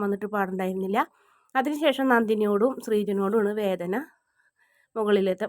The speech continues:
മണിയറ ഒരുക്കിയിട്ടുണ്ട്, അവിടേക്ക് വേദന കൊണ്ടുപോകണം എന്ന് പറഞ്ഞപ്പോൾ നന്ദിനിക്ക് പഴയതുപോലെ തന്നെ ദേഷ്യം വരുന്നുണ്ട്. പക്ഷെ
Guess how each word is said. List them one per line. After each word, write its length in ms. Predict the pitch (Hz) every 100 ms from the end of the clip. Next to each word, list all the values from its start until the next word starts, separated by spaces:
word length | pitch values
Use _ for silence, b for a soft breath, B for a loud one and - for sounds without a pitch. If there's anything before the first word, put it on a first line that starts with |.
| 226
മണിയറ 320 | 220 196 185 214
ഒരുക്കിയിട്ടുണ്ട്, 480 | 214 196 202 196 269 240
അവിടേക്ക് 320 | 185 175 208 208
വേദന 300 | 190 185 202 214
കൊണ്ടുപോകണം 440 | 202 185 202 190
എന്ന് 100 | 190 190
പറഞ്ഞപ്പോൾ 320 | 180 185 269 b b b _
നന്ദിനിക്ക് 380 | 226 220 214 220 214
പഴയതുപോലെ 420 | 208 202 214 202
തന്നെ 140 | 202 202
ദേഷ്യം 260 | 196 202 208 226
വരുന്നുണ്ട്. 260 | 190 202 277
പക്ഷെ 160 | 285